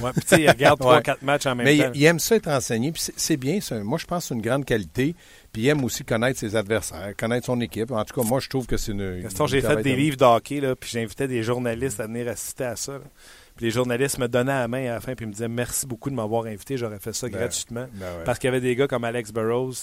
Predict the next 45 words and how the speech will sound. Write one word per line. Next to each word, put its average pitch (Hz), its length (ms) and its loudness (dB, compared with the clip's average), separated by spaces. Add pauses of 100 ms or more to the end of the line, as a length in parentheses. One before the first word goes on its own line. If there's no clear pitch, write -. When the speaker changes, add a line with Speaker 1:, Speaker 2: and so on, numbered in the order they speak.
(120)
Speaker 1:
qui - 120 -18
connaissent 120 360 -6
tellement 131 440 -2
leurs 110 260 -6
produits, 110 580 -10
parce - 100 -16
que 117 80 -10
c'est 113 140 -10
son 117 120 -6
Speaker 2:
Ben 107 100 -2
ouais, - 20 2
Speaker 1:
produit, 104 180 0
Speaker 2:
ben 98 80 -4
Speaker 1:
fait 107 40 2
Speaker 2:
ouais, 123 80 2
Speaker 1:
partie. 110 140 0
Speaker 2:
ben 104 120 0
ouais, 127 120 2
ben 101 140 -2
ouais. 117 140 -4 (640)
Speaker 1:
De 147 60 2
voir 147 200 12
ça, 165 120 2
c'était 139 140 0
vraiment 127 360 0
extraordinaire. 107 580 -8 (220)
<clears throat> 165 240 4
On 156 120 8
vient, 208 300 4
euh, 151 300 8
on 147 80 2
revient 185 160 4
sur 185 120 0
le 143 60 -6
Canadien, 151 500 0
euh, 113 440 -2
Gaston. 143 420 -2 (1200)
Tu 190 200 4
sais, - 20 4 (200)
on 120 120 -2
est 127 60 -2
d'accord 127 300 2
pour 110 120 -6
dire, 131 200 -4
là, 110 380 -4